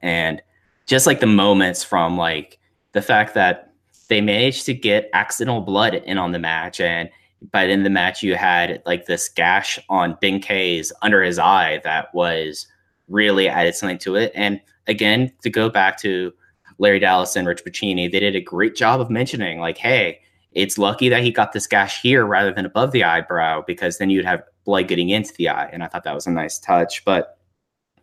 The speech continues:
this was exceptional. The crowd reaction was what you would want to have. Like, I think that was the two things.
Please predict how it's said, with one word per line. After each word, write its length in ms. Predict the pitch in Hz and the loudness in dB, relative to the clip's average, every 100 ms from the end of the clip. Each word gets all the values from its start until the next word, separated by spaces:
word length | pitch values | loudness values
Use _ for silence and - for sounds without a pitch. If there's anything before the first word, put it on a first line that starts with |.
| _ - - | _ -20 0
this 140 | 175 | 4
was 120 | 202 196 | 6 4
exceptional. 560 | 175 127 123 143 131 | 4 2 2 2 2
The 80 | 123 | 2
crowd 300 | - 113 113 | 0 0 2
reaction 680 | 117 92 92 - 110 98 98 _ _ _ | 2 2 2 -2 -4 -4 -6 _ _ _
was 240 | 101 92 | -2 0
what 280 | 87 98 101 | 0 -2 0
you 60 | 101 | -2
would 100 | 90 | -2
want 200 | 85 82 | -4 -6
to 60 | 80 | -4
have. 280 | 87 90 | -2 -2
Like, 180 | 82 85 | -4 -6
I 80 | 80 | -4
think 200 | 120 95 | -4 0
that 200 | 90 78 | 0 0
was 320 | 92 85 - - _ _ _ | -2 -4 -8 -16 _ _ _
the 100 | 98 | -6
two 260 | - 107 92 | 0 0 2
things. 440 | 101 95 95 | 0 0 -4